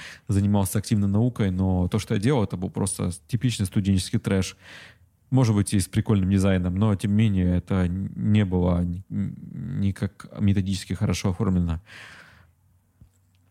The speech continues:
Все изменилось, когда мы стали переводить статьи из Nature и других,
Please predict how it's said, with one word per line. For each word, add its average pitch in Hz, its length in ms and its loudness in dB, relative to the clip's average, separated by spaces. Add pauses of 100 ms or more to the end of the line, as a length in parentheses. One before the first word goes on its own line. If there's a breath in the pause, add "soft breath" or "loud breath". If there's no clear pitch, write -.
(400)
Все - 180 2
изменилось, 160 440 4
когда 113 800 2 (320 loud breath)
мы 113 540 4
стали 104 260 0
переводить 101 420 0
статьи 113 680 2
из 87 240 0
Nature 98 480 0
и - 40 2
других, 98 600 0